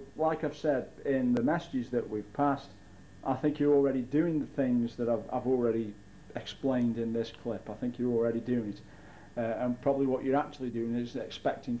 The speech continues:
far too much of yourself, uh, as regards the standard. When the balls come open, no player on the planet makes hundred every time the balls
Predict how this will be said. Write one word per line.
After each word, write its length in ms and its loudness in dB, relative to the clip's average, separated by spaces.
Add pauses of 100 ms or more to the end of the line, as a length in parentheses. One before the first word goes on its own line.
(100)
far 280 2
too 200 -6
much 320 -2
of 60 0
yourself, 480 -4 (720)
uh, 480 2 (680)
as 160 -2
regards 680 2 (120)
the 100 -6
standard. 540 -2 (760)
When 140 4
the 60 0
balls 300 4
come 160 2
open, 320 4 (360)
no 240 4
player 460 2
on 100 -2
the 80 -2
planet 420 -2
makes 220 -4
hundred 280 0
every 180 2
time 280 -2
the 40 -4
balls 280 -4